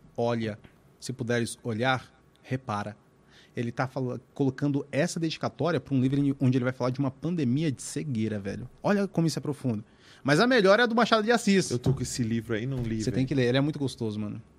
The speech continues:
Speaker 1: Muito gostoso.
Speaker 2: Ele tá ali, ó, naquele armário. Eu vou pegar ali, ó. Tá do
Speaker 1: Você
Speaker 2: lado
Speaker 1: vai
Speaker 2: do
Speaker 1: gostar. Mano, um Nobel de
Speaker 2: dicionário
Speaker 1: literatura,
Speaker 2: Oxford.
Speaker 1: você
Speaker 2: <laughs> Meu,
Speaker 1: tem
Speaker 2: meu
Speaker 1: que
Speaker 2: irmão
Speaker 1: ler,
Speaker 2: me
Speaker 1: mano.
Speaker 2: emprestou, velho.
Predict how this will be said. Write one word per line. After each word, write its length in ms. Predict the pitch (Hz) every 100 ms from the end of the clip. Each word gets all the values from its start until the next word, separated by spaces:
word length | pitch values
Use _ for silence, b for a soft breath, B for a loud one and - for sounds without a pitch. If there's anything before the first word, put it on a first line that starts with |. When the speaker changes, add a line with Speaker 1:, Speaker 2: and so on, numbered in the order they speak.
| -
Speaker 1:
Muito 200 | 120 127
gostoso. 280 | 117 - 107
Speaker 2:
Ele 140 | 113
tá 220 | - 131
ali, 260 | 127 110 120
ó, 80 | 98
naquele 420 | 107 - 156 160
armário. 440 | 147 123 113 117
Eu 40 | 120
vou 120 | 131
pegar 380 | 147 151 143 131
ali, 140 | 117
ó. 60 | 104
Tá 160 | -
do 180 | 120 120
Speaker 1:
Você 60 | 143
Speaker 2:
lado 100 | 196
Speaker 1:
vai 120 | 135
Speaker 2:
do 80 | 135
Speaker 1:
gostar. 380 | 170 143 113 -
Mano, 220 | 202 143
um 220 | 113 185
Nobel 140 | 139 170
de 20 | 160
Speaker 2:
dicionário 320 | 139 135 135
Speaker 1:
literatura, 360 | 139 147 170 170
Speaker 2:
Oxford. 500 | 120 113 127 131 135 190 -
Speaker 1:
você 280 | 233 - 170
Speaker 2:
<laughs> 0 |
Meu, 80 | 151
Speaker 1:
tem 140 | 147
Speaker 2:
meu 100 | 160
Speaker 1:
que 60 | 175
Speaker 2:
irmão 140 | 160 175
Speaker 1:
ler, 60 |
Speaker 2:
me 80 | 185
Speaker 1:
mano. 120 | 131
Speaker 2:
emprestou, 500 | 151 143 - 143 170
velho. 200 | 120 117